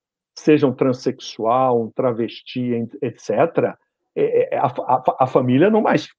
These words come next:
monogâmica não existirá. À me-, à medida que você alcança as crianças, alterando a sexualidade delas,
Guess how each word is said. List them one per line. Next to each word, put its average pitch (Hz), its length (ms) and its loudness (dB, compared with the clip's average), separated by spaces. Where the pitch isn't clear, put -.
monogâmica 139 680 2
não 453 120 4
existirá. 117 640 2
À 127 100 2
me-, 123 240 0
à 135 100 -4
medida 123 340 0
que - 100 -8
você 202 260 0
alcança 135 440 2
as 123 120 -2
crianças, 123 640 -4
alterando 135 580 4
a - 60 2
sexualidade 120 800 -2
delas, 104 460 -2